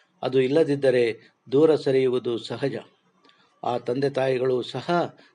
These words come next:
"ನಮಗೆ ವಯಸ್ಸಾಯಿತು, ಇನ್ನು ನಾವು ಸಾಧಿಸುವುದೇನೂ ಇಲ್ಲ,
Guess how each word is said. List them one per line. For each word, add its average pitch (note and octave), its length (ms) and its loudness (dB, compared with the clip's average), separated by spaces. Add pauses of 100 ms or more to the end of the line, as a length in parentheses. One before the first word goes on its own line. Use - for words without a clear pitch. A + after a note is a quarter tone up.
(120)
"ನಮಗೆ C#3 260 0
ವಯಸ್ಸಾಯಿತು, C#3 840 4
ಇನ್ನು C#3 260 0
ನಾವು B2+ 380 2
ಸಾಧಿಸುವುದೇನೂ D3+ 920 4
ಇಲ್ಲ, D3+ 220 4